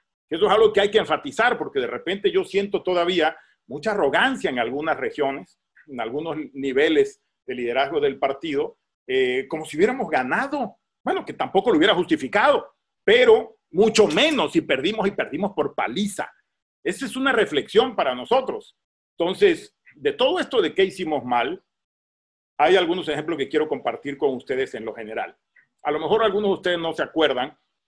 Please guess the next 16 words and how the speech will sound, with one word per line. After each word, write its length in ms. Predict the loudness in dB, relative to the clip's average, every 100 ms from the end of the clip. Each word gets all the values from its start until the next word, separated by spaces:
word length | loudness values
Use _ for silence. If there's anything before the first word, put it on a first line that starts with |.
| _
pero 520 | 0 2 4 2 -2 -16 -12
en 60 |
el 100 | -8
dos 120 | -6 -2
mil 200 | -2 2
tres, 300 | 4 4 0
cuando 220 | -8 -4
estábamos 440 | 2 2 2 -2
todavía 220 | -2 -2
en 60 | -2
el 80 | -4
gobierno 440 | -2 0 -2 -4
de 120 | -6
Vicente 420 | -6 -8 -8 -4 -4
Fox, 420 | 0 -2 -2 -14 _ -20 -18
con, 440 | 0 0 0 -4